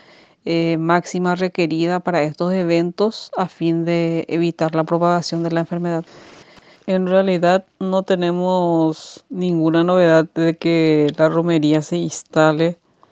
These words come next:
por el tema de la pandemia aquí en Santa Rosa. Y básicamente, las actividades en el marco de los festejos patronales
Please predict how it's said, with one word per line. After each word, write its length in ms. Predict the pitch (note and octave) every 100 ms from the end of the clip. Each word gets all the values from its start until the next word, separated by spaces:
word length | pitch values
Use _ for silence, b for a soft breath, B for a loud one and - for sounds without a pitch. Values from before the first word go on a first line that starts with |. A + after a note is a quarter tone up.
| b b b b b _ -
por 460 | E3+ E3+ E3+ E3+ E3
el 180 | D#3
tema 300 | - E3 E3
de 100 | E3+
la 120 | E3+ F3
pandemia 680 | F3+ D#3+ D#3 D#3+ E3+ F3
aquí 340 | E3 - E3 E3+
en 120 | E3
Santa 440 | - E3+ E3 E3+
Rosa. 440 | D#3 D#3+ D3 E3+ E3+ _ _ b b b b b
Y 220 | F3+ F#3
básicamente, 1500 | E3 E3+ E3+ F#3+ G3 F3 E3+ E3 F3 F3 E3+ D#3+ D#3 D3+ D3+ - _ _ _ -
las 760 | C#3 D3+ F3+ E3+ E3 D#3+ D#3 -
actividades 800 | E3+ F3 F3 D#3+ D#3 E3 F3 D#3+
en 140 | D#3+
el 160 | E3 D#3
marco 640 | D3+ D3+ D#3 D#3 D#3 E3
de 60 | D#3
los 120 | D#3
festejos 480 | D#3+ - D3+ D3+ C#3+
patronales 920 | D#3+ D#3+ E3+ E3 D3+ D3+ F3 F3